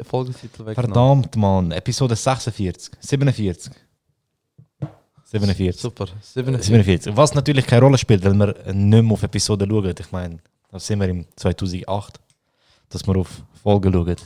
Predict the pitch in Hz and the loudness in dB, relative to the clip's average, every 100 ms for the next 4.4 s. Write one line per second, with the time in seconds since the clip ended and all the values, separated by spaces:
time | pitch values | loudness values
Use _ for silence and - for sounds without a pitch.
0 | 113 120 101 - 123 - - _ _ _ | -10 -10 -10 -14 -16 -16 -18 _ _ _
1 | _ _ _ _ _ _ _ _ 117 104 | _ _ _ _ _ _ _ _ 4 4
2 | 82 - - - - - - - - 117 | 2 -6 -10 -2 0 4 4 4 -4 -2
3 | 131 113 120 107 107 104 220 294 - - | 0 0 2 0 2 2 6 4 4 0
4 | 139 147 - | 4 6 4